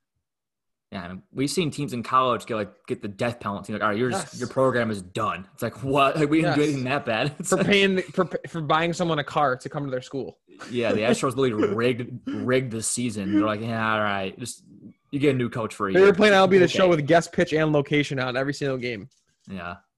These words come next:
Speaker 1: but whatever. Am I, I don't know. It's, it's, I'm, I'm, I'm glad it's still alive to an
Speaker 2: Yeah,
Speaker 1: extent.
Speaker 2: good. Some, <laughs> some more unfortunate news. This isn't funny, but Tony La Russa.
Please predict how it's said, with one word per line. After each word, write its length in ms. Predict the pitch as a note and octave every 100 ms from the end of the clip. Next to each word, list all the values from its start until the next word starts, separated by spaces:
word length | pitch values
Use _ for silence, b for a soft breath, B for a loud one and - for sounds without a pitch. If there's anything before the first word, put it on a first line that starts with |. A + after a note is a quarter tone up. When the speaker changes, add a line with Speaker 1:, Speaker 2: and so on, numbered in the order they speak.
| _ -
Speaker 1:
but 240 | F#2+ -
whatever. 160 | A2+ G#2+
Am 100 | A#2
I, 80 | A2
I 180 | G2 F#2
don't 200 | F#2+ -
know. 60 |
It's, 260 | A#2 - -
it's, 160 | A#2 G2
I'm, 120 | -
I'm, 240 | - B2+ A2
I'm 120 | B2
glad 200 | B2+ B2
it's 100 | A2
still 160 | - G2
alive 300 | E2+ F2+ F#2
to 100 | G#2
an 60 | F#2+
Speaker 2:
Yeah, 140 | C#3
Speaker 1:
extent. 100 | B2 - _ _ _
Speaker 2:
good. 180 | - C#3 - _ _ b b b b b b b b
Some, 200 | - F#3
<laughs> 260 | - C4+ F3+
some 220 | - F3
more 180 | F3 F3
unfortunate 440 | E3+ E3 D3+ D3+
news. 200 | C#3+ C#3+
This 120 | E3
isn't 280 | E3+ D3+ C#3+
funny, 300 | C3+ B2 B2+
but 260 | - B2 - b b b b _
Tony 240 | - E3+ E3+
La 80 | D#3
Russa. 480 | D3 D3 B2+ G#2+